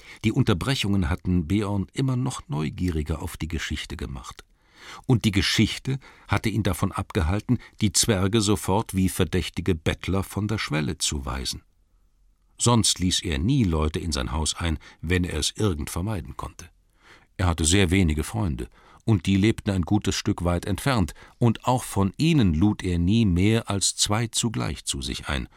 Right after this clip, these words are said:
Und nun saßen da gleich fünfzehn Fremde auf seiner Veranda. Als der Zauberer zu Ende erzählt hatte, von ihrer Rettung durch die Adler und wie sie von ihnen auf den Karok gebracht wurden,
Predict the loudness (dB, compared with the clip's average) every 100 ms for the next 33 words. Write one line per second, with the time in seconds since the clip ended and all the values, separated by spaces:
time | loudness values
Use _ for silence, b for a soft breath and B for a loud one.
0 | b b b 2 2 4 4 6 4 2
1 | 2 2 0 0 0 0 0 0 -2 -6
2 | 0 2 2 -2 -2 2 4 2 0 -2
3 | -2 0 0 -4 b b -6 -4 -4 -2
4 | -2 -4 -6 -8 -14 -18 _ _ _ _
5 | _ b b b b b b b _ _
6 | -6 -4 -6 -4 -2 0 0 -2 -2 -4
7 | 0 0 0 -2 -4 -4 -6 -8 -12 -14
8 | -20 _ _ _ _ -6 -4 -2 -2 -2
9 | -2 -2 0 -2 -2 -6 -6 -4 -4 -4
10 | -6 -8 b b b -2 2 4 2 2
11 | 0 4 4 4 -2 -4 -2 0 0 -2
12 | -4 -8 -8 -4 -6 -6 -6 -2 -2